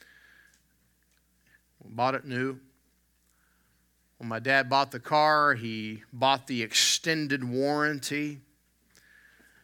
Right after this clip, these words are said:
And after I went off to Bible college, the engine went in that Ford Crown Victoria. Now, I'm not sure if it had anything to, the,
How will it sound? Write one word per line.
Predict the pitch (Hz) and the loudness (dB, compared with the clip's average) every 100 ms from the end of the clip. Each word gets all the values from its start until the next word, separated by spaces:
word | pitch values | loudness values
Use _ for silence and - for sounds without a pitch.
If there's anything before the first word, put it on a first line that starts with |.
| _ _ _ - | _ _ _ -16
And | 117 107 107 117 | -10 -6 -2 4
after | 147 151 160 | 4 4 2
I | 151 | 4
went | 151 151 | 4 2
off | 151 151 | 0 0
to | 143 | -2
Bible | 131 156 165 | 4 4 2
college, | 151 165 170 185 196 - - - _ _ _ _ _ _ _ - | 0 2 4 2 -2 -4 -10 -12 _ _ _ _ _ _ _ -10
the | 113 135 | 0 2
engine | 165 147 131 120 | 2 2 -2 -2
went | 117 107 - _ _ _ _ _ _ _ _ _ | -4 -8 -10 _ _ _ _ _ _ _ _ _
in | 117 | -6
that | 117 110 | -2 -2
Ford | - 139 117 | -4 -10 -6
Crown | 135 120 | -2 -2
Victoria. | 117 107 - 120 110 101 | -4 -10 -8 -8 -6 -6
Now, | 107 110 - - _ | -6 -6 -10 -20 _
I'm | - 135 | -4 0
not | 143 120 | 0 0
sure | - 147 | -2 -2
if | 135 | -2
it | 131 | -2
had | 127 127 | 2 0
anything | - 135 143 - 139 127 | 0 -4 -4 -4 -6 -6
to, | |
the, | 123 123 | -6 -8